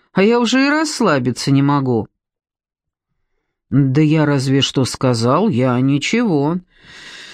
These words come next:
«То-то, что ничего». Э, в общем, расслабились мы с ней. Я в ванную вышел. Возвращаюсь, а Алиски нет. Ну, что, думаю, за дела?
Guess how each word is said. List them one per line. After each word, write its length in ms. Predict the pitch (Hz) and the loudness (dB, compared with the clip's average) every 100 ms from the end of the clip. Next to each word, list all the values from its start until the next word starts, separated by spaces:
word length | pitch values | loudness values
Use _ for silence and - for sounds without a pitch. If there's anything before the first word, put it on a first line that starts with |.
| - - _ - | -20 -20 _ -4
«То-то, 320 | 220 208 143 | 0 2 0
что 240 | - - | -2 0
ничего». 680 | 135 139 - 143 123 104 92 - _ _ _ _ _ - - | 2 2 0 -2 0 -2 -4 -10 _ _ _ _ _ -12 0
Э, 340 | 160 156 151 | 2 4 4
в 80 | 185 | 2
общем, 400 | 285 - 247 185 | 0 0 2 2
расслабились 920 | 170 156 - 185 233 277 302 277 262 | 2 -2 -2 0 2 2 2 0 0
мы 120 | 254 | 0
с 160 | 240 - | 0 0
ней. 400 | 226 220 220 208 _ _ _ - - _ _ - | 2 2 0 -2 _ _ _ -20 -20 _ _ -4
Я 260 | 151 220 | 0 2
в 60 | 320 | 2
ванную 460 | 285 262 226 220 | 2 2 2 2
вышел. 540 | 202 208 - 190 185 180 - - | 2 0 0 0 0 -2 -8 -6
Возвращаюсь, 1080 | 139 160 185 214 - 453 453 170 - - - _ - | -2 0 2 0 0 0 2 0 -2 -10 -14 _ -4
а 280 | 151 165 | 0 2
Алиски 380 | 185 349 370 - | 2 0 -2 0
нет. 460 | 139 143 226 269 - _ _ _ _ _ _ _ _ - | 0 0 -2 -6 -14 _ _ _ _ _ _ _ _ -10
Ну, 280 | 135 160 220 | -2 0 0
что, 260 | - 262 | -2 0
думаю, 300 | 185 165 156 | 2 2 2
за 140 | 147 175 | 2 0
дела? 540 | 175 185 143 110 101 | 2 2 0 -2 -6